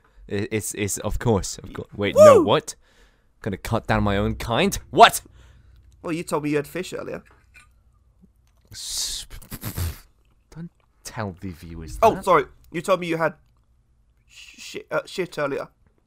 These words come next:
Speaker 2: Mm-hmm.
Speaker 1: Shit. <laughs> Nailed it.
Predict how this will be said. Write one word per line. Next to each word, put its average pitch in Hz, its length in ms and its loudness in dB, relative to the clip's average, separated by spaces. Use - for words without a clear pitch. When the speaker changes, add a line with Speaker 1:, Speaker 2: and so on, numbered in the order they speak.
Speaker 2:
Mm-hmm. 170 120 -12
Speaker 1:
Shit. - 1500 -4
<laughs> 175 100 -14
Nailed 113 360 2
it. 95 180 -2